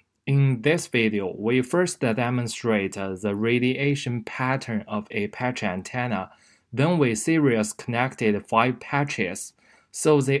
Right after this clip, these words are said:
array has a constant phase shift. The disadvantage of this, uh,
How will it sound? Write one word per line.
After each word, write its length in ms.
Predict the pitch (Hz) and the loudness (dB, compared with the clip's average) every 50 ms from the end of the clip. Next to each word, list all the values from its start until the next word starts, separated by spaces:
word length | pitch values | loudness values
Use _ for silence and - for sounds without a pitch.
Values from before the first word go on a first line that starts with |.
| 135 | 2
array 320 | 117 113 113 127 143 156 147 | 2 2 2 4 4 4 4
has 400 | 117 - - 107 104 98 - - - - | 2 2 0 0 0 0 -2 -8 -6 -2
a 400 | 110 107 107 107 110 110 110 - _ _ - | 0 0 2 0 0 -2 -6 -10 _ _ -6
constant 640 | - 151 156 151 147 - - 123 120 113 110 107 | -2 0 0 0 -2 -4 -4 -4 -4 -4 -4 -4
phase 300 | - - 123 123 117 - | -4 -2 -2 -2 -2 -4
shift. 480 | - - - 143 135 101 90 - - - - _ _ _ _ - | -6 -4 0 0 0 0 0 -4 -10 -20 -20 _ _ _ _ -2
The 100 | 123 123 | -2 2
disadvantage 1040 | - - 185 180 185 143 - - 127 110 104 117 110 120 127 135 131 127 104 95 - - | 4 6 6 6 4 2 -2 -2 0 0 2 2 2 2 2 2 0 -2 -2 -4 -4 -6
of 200 | 101 98 - - | -10 -10 -4 0
this, 240 | 113 113 117 - | 0 0 0 0
uh, 120 | 113 104 | -2 -4